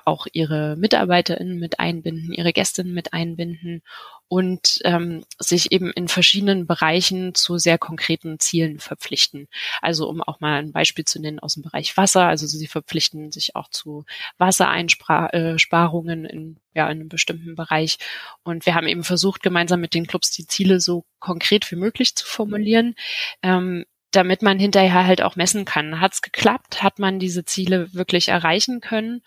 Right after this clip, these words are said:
Und, ähm, uns, also geht's immer wieder darum zu sagen, es ist nicht wichtig, dass ihr perfekt seid, aber es ist wichtig, dass ihr kontinuierlich dran bleibt und euch auch immer wieder neue Ziele setzt. Und, ähm, uns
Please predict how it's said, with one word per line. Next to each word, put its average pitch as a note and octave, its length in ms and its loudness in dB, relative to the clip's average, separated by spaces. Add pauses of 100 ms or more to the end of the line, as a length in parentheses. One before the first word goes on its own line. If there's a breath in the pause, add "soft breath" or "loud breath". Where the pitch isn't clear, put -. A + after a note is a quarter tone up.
(600 soft breath)
Und, G3 720 2
ähm, F#3 640 0 (640)
uns, F#3+ 520 -4
also F#3 300 0 (180)
geht's G3 200 0
immer G#3+ 240 0
wieder G3+ 180 4
darum F#3+ 360 4
zu G3+ 100 -2
sagen, F#3+ 380 2
es - 280 -2
ist G#3+ 160 -2
nicht A#3 220 0
wichtig, G#3 300 0
dass F3 180 0
ihr E3 80 0
perfekt - 540 -2
seid, D3+ 340 0
aber F3 100 0
es F3+ 140 0
ist - 180 -4
wichtig, G#3+ 300 2
dass F3+ 180 2
ihr F3+ 160 0
kontinuierlich F#3+ 800 0
dran F3+ 300 0
bleibt A#3 340 2 (380 loud breath)
und - 260 -2
euch - 240 2
auch F3+ 140 0
immer F#3 260 -2
wieder F#3 160 2
neue E3+ 460 2
Ziele D#3 360 0
setzt. - 480 0
Und, D#3+ 460 -6
ähm, E3 440 -4 (800 loud breath)
uns - 680 -4